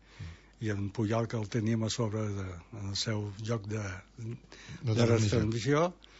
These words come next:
Speaker 1: ens va saludar també, i el resultat final va ser Real Societat quatre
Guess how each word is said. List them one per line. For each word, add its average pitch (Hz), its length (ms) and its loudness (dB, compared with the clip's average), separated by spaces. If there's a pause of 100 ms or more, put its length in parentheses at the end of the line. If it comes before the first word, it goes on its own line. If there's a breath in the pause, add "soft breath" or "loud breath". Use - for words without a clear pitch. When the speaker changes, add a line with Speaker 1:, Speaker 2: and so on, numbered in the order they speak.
(360 loud breath)
Speaker 1:
ens 101 140 -2
va 110 160 2
saludar 110 480 0
també, 117 520 -2 (200)
i 98 200 -6 (1120 loud breath)
el 135 120 4
resultat 180 480 6
final 196 360 6
va 180 120 6
ser 170 360 4
Real 175 240 6
Societat 156 640 0
quatre 180 520 2